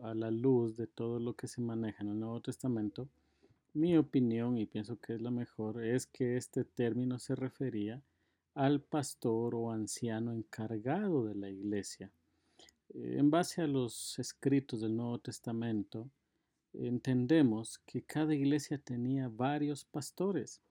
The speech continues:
No había solo un pastor en una iglesia, sino que había pluralidad de pastores. Eso quiere decir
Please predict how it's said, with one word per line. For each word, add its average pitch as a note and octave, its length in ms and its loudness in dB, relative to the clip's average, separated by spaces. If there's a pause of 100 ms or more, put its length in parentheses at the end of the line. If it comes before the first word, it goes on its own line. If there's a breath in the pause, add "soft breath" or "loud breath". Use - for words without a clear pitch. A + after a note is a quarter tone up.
(440)
No D3 320 8
había D#3 300 6
solo E3 460 2
un C3 180 2
pastor D#3 480 -4
en A2+ 120 -2
una G#2+ 220 -2
iglesia, A2+ 400 -2
sino C#3 400 2
que D3 160 -4
había B2+ 320 0
pluralidad C3 800 0
de A#2 100 -6
pastores. F#3+ 600 -4
Eso A#2+ 180 -4
quiere D3 240 -2
decir C3+ 440 -2